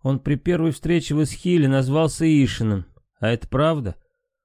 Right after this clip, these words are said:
Он сказал, что они двоюродные братья, и выложил биографию деда по отцовской линии,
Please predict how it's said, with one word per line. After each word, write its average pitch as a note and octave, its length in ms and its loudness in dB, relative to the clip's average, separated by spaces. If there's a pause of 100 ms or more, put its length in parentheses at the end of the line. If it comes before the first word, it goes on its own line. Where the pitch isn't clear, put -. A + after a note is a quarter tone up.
(140)
Он A#2+ 100 -4
сказал, C3+ 460 0
что - 140 -4
они C#3 140 0
двоюродные C#3 540 0
братья, C3+ 440 0
и B2+ 100 0
выложил C#3 360 2
биографию C#3 640 0
деда B2+ 340 0
по B2+ 160 0
отцовской B2 460 -2
линии, A#2+ 420 0